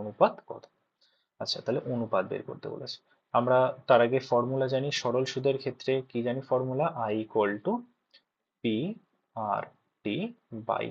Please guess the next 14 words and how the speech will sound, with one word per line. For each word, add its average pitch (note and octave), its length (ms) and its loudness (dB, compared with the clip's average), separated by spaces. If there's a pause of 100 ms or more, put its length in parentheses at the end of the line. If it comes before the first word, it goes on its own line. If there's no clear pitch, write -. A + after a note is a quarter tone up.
হান্ড্রেড। A2 320 -8 (360)
এটা A2 140 2
হচ্ছে - 200 -4 (200)
সরল A2+ 380 4
সুদ। - 180 -12 (3250)
চক্রবৃদ্ধি D3 640 4
সুদের D3 280 2
ক্ষেত্রে D3+ 220 0 (100)
ফর্মুলা C#3 380 2
কি C#3 120 -6
জানি? C#3+ 140 -2 (120)
সুদের C3 340 2
ফর্মুলা C3 360 0 (1200)
I - 20 2